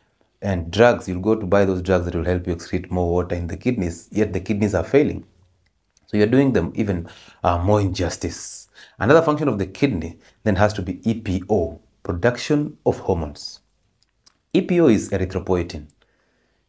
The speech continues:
This is a hormone that is involved in instructing the bone marrow to re-, to produce, or the stem, stem cells in the bone marrow to produce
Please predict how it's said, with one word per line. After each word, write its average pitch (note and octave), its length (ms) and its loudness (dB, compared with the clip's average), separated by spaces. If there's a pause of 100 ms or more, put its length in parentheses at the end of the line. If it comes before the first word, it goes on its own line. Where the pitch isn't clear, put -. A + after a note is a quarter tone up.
This B2+ 200 4
is C#3+ 180 0
a - 60 0
hormone G#2 320 2
that F2 160 -2
is E2 100 -10
involved E2 560 -2 (260)
in G2 140 -2
instructing C#3 640 -4
the A2 80 2
bone G2 260 2
marrow F#2 260 2
to E2+ 100 -12
re-, F2 480 -8
to - 80 -16
produce, F2+ 720 -4 (280)
or F2+ 80 -4
the E2+ 100 -4
stem, - 260 -2
stem C3+ 180 4
cells G2+ 220 -2
in F2 40 -4
the E2+ 80 -2
bone A#2+ 200 0
marrow A#2 200 -2
to F2+ 80 -10
produce G#2 540 -4